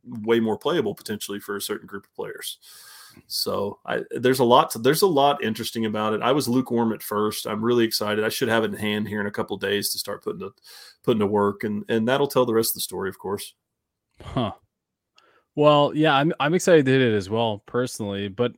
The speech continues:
Speaker 2: but also that's not it for Callaway right now. It, they've had a big month. There's new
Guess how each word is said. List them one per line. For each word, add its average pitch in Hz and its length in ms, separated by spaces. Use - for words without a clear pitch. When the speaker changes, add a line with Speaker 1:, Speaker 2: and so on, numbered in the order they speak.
Speaker 2:
but 151 180
also 160 540
that's 135 340
not 151 280
it 143 180
for 120 100
Callaway 123 360
right 107 260
now. 110 260
It, 107 200
they've 117 280
had 127 460
a 104 80
big 110 260
month. 107 340
There's 104 300
new 107 240